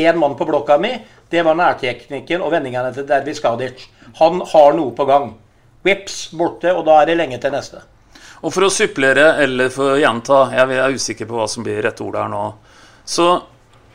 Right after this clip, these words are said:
Speaker 2: er ikke jeg kritisk til at han går til Start. Jeg er ikke kritisk til at han ønsker seg til Start.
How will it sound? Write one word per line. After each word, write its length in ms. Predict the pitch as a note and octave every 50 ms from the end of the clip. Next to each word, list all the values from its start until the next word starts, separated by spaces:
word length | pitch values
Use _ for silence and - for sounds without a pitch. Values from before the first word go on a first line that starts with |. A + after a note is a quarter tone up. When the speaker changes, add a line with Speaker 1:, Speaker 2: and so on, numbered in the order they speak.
| _ - _ _ _ _ _ _ _ _ _ _ _ - _ -
Speaker 2:
er 240 | D3 D3+ D3 C#3+ C#3+ C#3
ikke 240 | C#3 - - F#3 F3+
jeg 640 | D#3+ C3+ C3 C3+ C#3 C#3+ D3+ C#3+ - - - - B2 - -
kritisk 640 | - D3 C3 A#2 A#2 A#2+ - C3+ C3+ B2+ - - - -
til 300 | - B2 A#2+ B2 B2+ B2 - -
at 160 | - A#2+ - -
han 140 | B2 A#2
går 80 | A#2 A2+ - A#2
til 60 | -
Start. 480 | - - E3+ F#3 F3+ - - - - - - _ _ _ A2+
Jeg 80 | B2+ B2+
er 400 | B2+ C3 B2+ B2 A#2 A2+ A2+ A2+
ikke 220 | A2+ - D3 C3+
kritisk 540 | - - B2+ A2+ G#2 - - A#2 A2+ - - -
til 220 | A#2+ A#2 A2+ A2+
at 140 | A2+ - - A2+
han 80 | A#2+ - A2+
ønsker 320 | A2 G2+ - - - A#2+
seg 140 | - A2 -
til 80 | A2+ G#2+
Start. 460 | - - - - E3+ - - - -